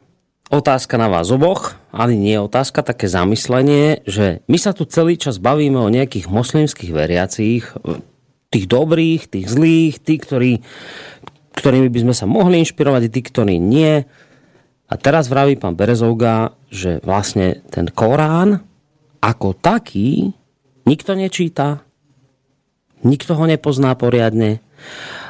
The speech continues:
a že každý sa inšpiruje výrokmi, ktoré Mohamed výslovne zakázal, že už teda nikto nepíšte po Koráne nič ďalšie, nedopisujte tam.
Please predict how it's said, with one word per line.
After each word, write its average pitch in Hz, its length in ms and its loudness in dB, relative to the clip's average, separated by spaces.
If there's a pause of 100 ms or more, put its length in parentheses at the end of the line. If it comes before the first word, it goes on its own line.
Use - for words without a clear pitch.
(760)
a 95 320 2
že 104 560 2 (320)
každý 127 480 0
sa 143 160 0
inšpiruje 139 880 2 (320)
výrokmi, 175 1200 0 (460)
ktoré 104 420 0
Mohamed 170 480 2
výslovne 151 640 0
zakázal, 131 500 0
že 117 140 0
už - 180 -8
teda 107 160 2
nikto 160 400 0
nepíšte 147 640 0
po 151 160 2
Koráne 127 380 2
nič 175 260 2
ďalšie, 143 480 0
nedopisujte 156 800 0
tam. 98 300 -2